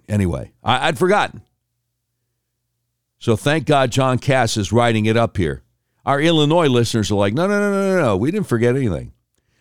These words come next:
Okay, retired Judge Sheila O'Brien was the one who had the guts to stand up and do something about it, this. Her dad was a cop.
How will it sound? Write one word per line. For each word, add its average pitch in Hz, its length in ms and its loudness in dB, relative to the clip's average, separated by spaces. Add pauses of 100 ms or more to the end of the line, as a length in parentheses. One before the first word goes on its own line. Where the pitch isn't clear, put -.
Okay, 139 220 0
retired 165 460 0
Judge 151 240 2
Sheila 143 340 2
O'Brien 117 540 2 (220)
was 107 160 2
the 117 80 2
one 113 140 2
who 117 60 4
had 107 120 2
the 101 60 -2
guts 113 300 0
to 92 80 -2
stand 107 280 0
up 90 60 -2
and 82 80 -6
do 95 100 0
something 71 300 -4
about 65 240 -6
it, - 140 -12 (140)
this. 76 360 -10 (1800)
Her 131 120 -2
dad 151 280 2
was 160 140 0
a 127 60 -6
cop. 120 400 0